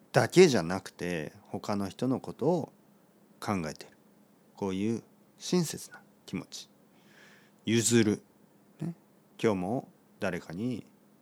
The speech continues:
何かを譲ってください。はい。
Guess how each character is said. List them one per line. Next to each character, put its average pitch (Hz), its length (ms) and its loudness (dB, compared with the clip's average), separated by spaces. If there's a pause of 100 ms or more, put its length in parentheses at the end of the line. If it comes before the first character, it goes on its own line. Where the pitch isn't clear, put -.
(160)
何 180 240 4
か 92 120 -4
を 78 80 -4
譲 117 280 2
っ 208 40 -8
て - 180 -2
く 196 60 0
だ 180 100 0
さ - 120 -10 (840)
い。 - 20 -14
は 78 240 -10
い。 - 40 -20